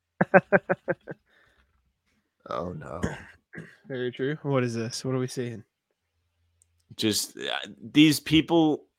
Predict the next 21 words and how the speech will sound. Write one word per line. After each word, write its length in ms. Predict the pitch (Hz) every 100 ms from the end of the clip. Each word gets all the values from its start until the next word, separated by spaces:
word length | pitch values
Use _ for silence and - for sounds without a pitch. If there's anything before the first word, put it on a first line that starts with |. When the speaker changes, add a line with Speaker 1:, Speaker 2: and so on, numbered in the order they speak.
| _ _ _
Speaker 2:
nobody 580 | 131 135 143 147 160 156
is 120 | 127
more 220 | 127 127
excited 680 | 117 - 120 110 113 120 120 _ _ _ _ - - - _ _ _ _ _ _ _
about 520 | 127 127 117 113 113 _ _
the 260 | 104 107 87 _ _ _
dates 540 | 117 110 123 - - -
of 160 | 107 92
last 460 | 98 98 107 -
year's 220 | 120 127 117
conference 440 | 139 131 127 127
finals 640 | - 135 135 139 131 - - _
matching 520 | 104 101 104 110 113 113
up 120 | 107
exactly 560 | 98 90 101 101 107
with 120 | 107 92
this 220 | 101 -
season's 640 | 127 127 127 135 135 - - _ _ _ _ _ _ -
than 220 | 127 117
these 220 | 117 98
major, 800 | 104 104 110 110 110 110 117 107